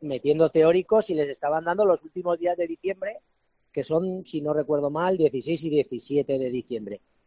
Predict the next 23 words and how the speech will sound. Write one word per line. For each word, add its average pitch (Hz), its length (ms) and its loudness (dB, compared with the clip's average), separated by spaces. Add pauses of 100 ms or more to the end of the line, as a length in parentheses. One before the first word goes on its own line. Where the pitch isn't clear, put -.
Y 135 120 -4
luego 165 200 8
ya 165 160 6
los 143 200 0
que, 139 580 0
los 151 180 -2
siguientes 170 440 0
pasarán 185 420 4
a 170 80 4
enero, 156 240 2
al 123 100 -2
siete 147 300 -4
de 139 60 -4
enero. 113 240 -8 (260)
O 113 60 -20
sea, 135 100 -4
prácticamente 165 600 4
tres 143 260 2
meses 120 240 -6
de 113 80 -8
lista 113 240 -10
de - 60 -14
espera. - 240 -12